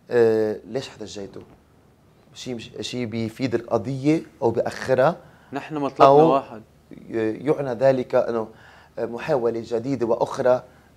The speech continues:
Speaker 1: لتضليل الحقيقة؟
Speaker 2: أنا في تدخل سياسي بالقضاء.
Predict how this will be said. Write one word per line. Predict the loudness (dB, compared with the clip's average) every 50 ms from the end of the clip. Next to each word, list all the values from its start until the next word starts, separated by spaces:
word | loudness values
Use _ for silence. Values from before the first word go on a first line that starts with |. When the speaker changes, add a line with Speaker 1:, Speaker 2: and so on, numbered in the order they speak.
| 0
Speaker 1:
لتضليل | 2 4 4 4 2 0 -2 -2 -2 -2 -2 -4 -4 -8 -10 -8 -8
الحقيقة؟ | -8 -8 -10 -14 -12 -12 -12 -12 -10 -14 -16 -16 _ _ _ _ -20 _ _ _ _ _ _
Speaker 2:
أنا | -8 -4 -4 -4
في | -4 -6 -8 -8
تدخل | -6 -6 -4 -4 -4 -6 -6 -12 -14
سياسي | -8 -6 -6 -6 -6 -8 -10
بالقضاء. | -10 -8 -8 -8 -2 2 2 2 2 0